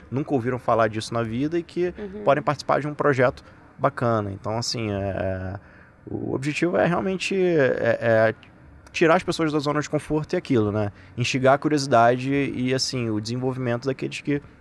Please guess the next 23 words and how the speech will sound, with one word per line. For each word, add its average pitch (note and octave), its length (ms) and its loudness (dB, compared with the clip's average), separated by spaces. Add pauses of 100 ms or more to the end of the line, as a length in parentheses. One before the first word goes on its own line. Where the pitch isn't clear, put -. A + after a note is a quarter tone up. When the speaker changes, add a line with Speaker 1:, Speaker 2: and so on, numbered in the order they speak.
(180)
Speaker 1:
têm C3+ 160 0
interesse C3+ 360 2
de C3+ 80 -2
alguma C3+ 220 -4
forma, G2 440 -4
né? G2 200 -6
Então, G#2 140 -10
assim, - 180 -10
acho G#2+ 140 -8
que A2+ 180 -4 (260)
esse - 240 0
é B2+ 40 4
o, C3 380 0
o A#2+ 40 -2
grande A#2 240 0
motivador. B2+ 600 0 (1400)
Speaker 2:
Já A3+ 200 -4
são B3+ 340 -2
vinte A#3+ 260 -8
pessoas G#3+ 300 -8
na G#3 100 -6
equipe, D4+ 340 -6
né? D#4+ 260 0